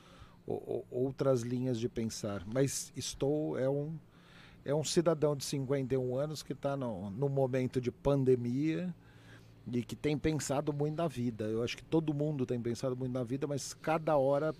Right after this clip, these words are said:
pega você num, num,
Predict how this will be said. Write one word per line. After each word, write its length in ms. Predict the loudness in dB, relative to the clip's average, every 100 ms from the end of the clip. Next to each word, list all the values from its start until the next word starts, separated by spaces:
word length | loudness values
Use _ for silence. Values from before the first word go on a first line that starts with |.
| 2
pega 320 | 2 4 0
você 560 | 2 -2 0 0 0 -2 -12 -20 -20 -20 -8
num, 400 | -2 -2 -2 -6
num, 560 | -8 -4 -2 -2 -4